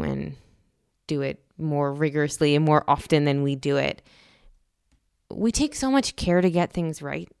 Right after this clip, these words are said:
and to be thoughtful about our decisions. And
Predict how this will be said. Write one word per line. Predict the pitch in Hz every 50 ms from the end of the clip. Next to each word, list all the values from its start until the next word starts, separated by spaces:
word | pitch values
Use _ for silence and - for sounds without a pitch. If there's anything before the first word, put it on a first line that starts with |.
| _ _
and | 160 156 151 147 147 151 - -
to | - - 156 147 147 147 147 147 147 147 151 - _ - - _ _ _ _ _ _ _ _ _ _ _ _ _ _ _ _ _ - 165
be | - 190
thoughtful | - - - 165 143 - - - - 180 180 190
about | 190 165 143 135 143 151
our | 151 151
decisions. | 156 156 151 - - 147 147 170 175 185 202 214 220 214 - - - _ _
And | 156 151 151 147 143 143 147 147 147 -